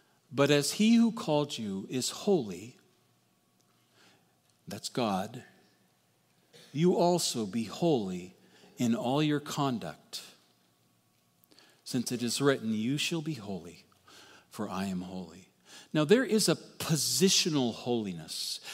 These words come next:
that every one of us who are believers is given. Jesus Christ is holy. And when we come into relationship with God through Christ, we are credited with the holiness of Jesus. It's how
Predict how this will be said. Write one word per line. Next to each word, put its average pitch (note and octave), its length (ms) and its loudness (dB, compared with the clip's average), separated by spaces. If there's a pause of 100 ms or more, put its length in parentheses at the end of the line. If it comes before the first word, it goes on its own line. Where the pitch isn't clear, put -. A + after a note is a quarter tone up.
(120)
that A#2 100 0
every C#3 280 4
one F3+ 220 2
of D#3 140 0
us - 320 -2 (200)
who C#3+ 140 2
are B2 140 6
believers A2 560 -2
is F#2+ 160 -6
given. D#2+ 400 -6 (380)
Jesus D#3+ 440 0
Christ G2+ 400 -2
is - 140 -8
holy. F#2 400 -14 (500)
And F2+ 180 -8
when A2+ 180 0
we F3 140 2
come F#3+ 580 2
into C#3+ 220 -2
relationship B2+ 760 0
with B2 140 -12
God G2+ 320 -2
through A2+ 160 -6
Christ, F2+ 560 -6 (260)
we E3 260 0
are B2 260 0 (300)
credited C3 840 2
with - 400 -14 (240)
the G#2+ 120 -4
holiness D#3 720 0
of G#2+ 100 -8
Jesus. G#2 440 -6
It's D#3 200 -2
how F3 560 4